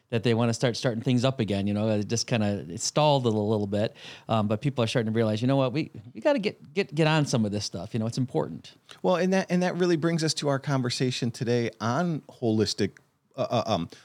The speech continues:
Speaker 2: ho-, holistic planning and, and, and the, the overall umbrella of that, that component.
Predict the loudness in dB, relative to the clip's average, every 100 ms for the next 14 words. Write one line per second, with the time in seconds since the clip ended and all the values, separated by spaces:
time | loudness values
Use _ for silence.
0 | _ -4 -2 2 0 0 -6 -6 -4 -2
1 | 0 0 -2 -2 -2 -4 -2 0 0 0
2 | -2 0 0 0 0 0 0 0 0 0
3 | -2 -2 -4 0 0 0 -4 -18 -20 -18
4 | -4 0 0 -2 -4 -4 0 2 2 0
5 | -2